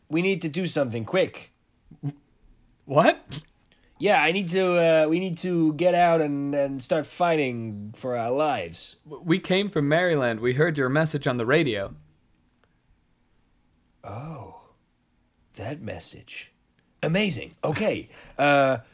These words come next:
Speaker 1: so you can help, right?
Speaker 2: Y-, we were at the pier at noon. We waited all day. We're going to Vermont to the survivors' colony.
Speaker 1: There's a survivors' colony?
Speaker 2: It's a safe zone.
Speaker 1: Oh my God, we have to go there.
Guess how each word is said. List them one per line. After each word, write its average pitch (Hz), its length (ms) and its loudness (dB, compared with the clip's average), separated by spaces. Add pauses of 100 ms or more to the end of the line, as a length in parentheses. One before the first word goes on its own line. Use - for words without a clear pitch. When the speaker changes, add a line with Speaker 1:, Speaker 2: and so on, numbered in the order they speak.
(120)
Speaker 1:
so 160 380 0
you 95 160 -2
can 139 140 -6
help, 165 340 -2
right? 127 260 -4 (420)
Speaker 2:
Y-, - 260 -12
we 139 200 4
were 151 120 8
at 147 100 4
the 127 60 -8
pier 156 340 6
at 107 80 0
noon. 139 280 4
We 104 120 -2
waited 127 260 6
all 117 160 6
day. 123 220 4
We're 113 140 0
going 127 240 -2
to 120 100 -12
Vermont 107 640 -4
to - 80 -14
the 98 100 -8
survivors' 104 680 -2
colony. 73 480 -12 (680)
Speaker 1:
There's 113 280 -8
a 104 60 -8
survivors' 90 600 -10
colony? 220 600 -10 (100)
Speaker 2:
It's 202 160 -10
a 92 60 -10
safe 113 320 -6
zone. 78 280 -12 (1700)
Speaker 1:
Oh 147 80 -14
my 135 140 -10
God, 120 300 -12
we 98 80 -10
have 113 140 -10
to 85 80 -16
go 127 260 -10
there. - 320 -16